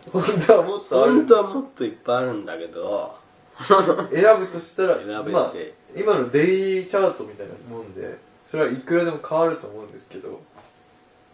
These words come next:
Speaker 1: 今の八人でいうとどういう形ですか？後ろ五人の前三人。
Speaker 2: まあ、八人なんで、それぐらいしかちょっとできないです。
Speaker 1: はい。その、どっから発表します？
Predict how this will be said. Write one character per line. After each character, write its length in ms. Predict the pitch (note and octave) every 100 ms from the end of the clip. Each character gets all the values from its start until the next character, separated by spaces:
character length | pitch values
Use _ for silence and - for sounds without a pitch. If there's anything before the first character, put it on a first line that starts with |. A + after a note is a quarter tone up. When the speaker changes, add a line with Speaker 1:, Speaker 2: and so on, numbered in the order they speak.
| _ _ - - - -
Speaker 1:
今 160 | D#3 D3+
の 100 | A#2+
八 280 | A#2+ - C3+
人 160 | A#2+
で 80 | G#2+
い 60 | G2
う 40 |
と 80 | G2
ど 200 | B2 B2+
う 60 |
い 80 | C3
う 80 | B2
形 340 | C3 A#2+ A#2
で 40 | A2
す 120 | -
か？ 60 | -
後 360 | - B2+ E3+ E3+
ろ 80 | E3
五 160 | E3
人 260 | E3+ F3+ E3
の 240 | F#3+ - - - - - - - - - - - - -
前 200 | C#3 B2+
三 220 | - A2 G2
人。 200 | F#2+ A#2
Speaker 2:
ま 80 | A2+
あ、 60 |
八 320 | A2+ C3+ - D3+
人 240 | B2 F#2
な 80 | D#2
ん 80 | D#2+
で、 80 |
そ 160 | E2 G#2
れ 280 | G2+ F2+ - - -
ぐ 100 | G#2+
ら 120 | G2+ -
い 40 |
し 80 | -
か 60 |
ち 140 | - D#2+
ょ 40 |
っ 20 |
と 120 | - D#2
で 120 | E2
き 80 | D#2
な 80 | -
い 20 |
で 60 |
す。 520 | - - - - - A#2+
Speaker 1:
は 60 |
い。 60 | D#2 - - - - - - -
そ 160 | - D#3+
の、 260 | D#3+ D#3 - - - - -
ど 140 | B2 D#3+
っ 60 |
か 160 | - E3+
ら 40 |
発 100 | -
表 200 | - -
し 60 | -
ま 80 | C3+
す？ 140 | -